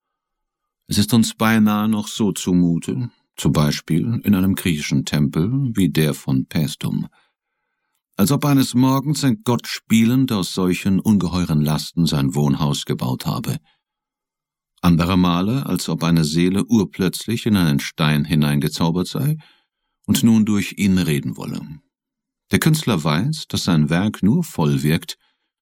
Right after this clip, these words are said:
wenn es den Glauben an eine Improvisation, an eine wundergleiche Plötzlichkeit der Entstehung erregt. Und so hilft er wohl dieser Illusion nach und führt jene Elemente der begeisterten Unruhe, der blind greifenden Unordnung,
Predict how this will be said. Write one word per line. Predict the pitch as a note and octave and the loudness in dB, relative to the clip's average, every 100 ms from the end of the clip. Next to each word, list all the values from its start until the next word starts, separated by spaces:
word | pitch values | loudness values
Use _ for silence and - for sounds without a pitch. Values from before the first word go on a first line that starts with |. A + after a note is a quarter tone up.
| _ - | _ 0
wenn | F2 | 2
es | F2 | 2
den | F2+ | 0
Glauben | E2+ F2+ G2+ C3+ C#3+ C3+ - | 2 0 0 0 0 0 0
an | F2+ | 0
eine | - F#2 | 2 2
Improvisation, | G2 A2 A2+ G#2+ G#2 - A2+ - C3 D3+ - _ _ - | 0 -2 -4 -4 -6 -2 -2 -2 -4 -10 -16 _ _ 0
an | |
eine | G2 G#2+ G#2+ | 4 4 4
wundergleiche | C#3 C3 A2+ A2 G#2+ G2+ A2 | 2 0 0 0 0 0 -4
Plötzlichkeit | - A#2 - - - - - C2+ | -4 -6 -4 -8 -10 -6 -2 -2
der | D#2+ D#2 | 0 0
Entstehung | F2 - - C#2 B1+ G#1+ | -2 -2 -2 -2 -2 -6
erregt. | A#1 A#1+ - - - _ _ _ _ _ _ _ _ _ | -8 -8 -8 -10 -14 _ _ _ _ _ _ _ _ _
Und | - | 0
so | F#2 | 4
hilft | G2+ A2+ - | 4 2 0
er | A2 | 0
wohl | G#2+ C3+ | 2 2
dieser | C3+ A#2 A2+ | 2 0 0
Illusion | G2+ G2 - F#2+ F2+ F2 | 0 0 0 2 4 4
nach | E2 E2+ D#3 - | 2 0 -4 -6
und | B2+ A#2 G#2+ | -2 -2 -2
führt | - G#2+ G#2 - - - | 0 2 2 0 -10 -12
jene | E2+ F2+ A2 C3 C3 C3 | -2 2 4 2 0 -2
Elemente | F2+ F2+ E2 E2 D#2+ F2+ | 0 2 2 2 0 -2
der | D2+ | -4
begeisterten | C#2+ D#2 D#2 - D2+ - | -4 -2 -2 -4 -4 -2
Unruhe, | D2+ D#2+ D#2+ E2 F#2+ B2+ - _ _ _ _ _ _ - | 0 2 2 2 0 -2 -6 _ _ _ _ _ _ -4
der | |
blind | - G2 G2+ - - | 2 4 4 0 -6
greifenden | E2 E2 E2 E2 D2 | -2 -2 0 0 0
Unordnung, | - G#2+ - F2 G#2 A2+ A#2+ C#3 | 2 2 2 -2 -2 0 0 -2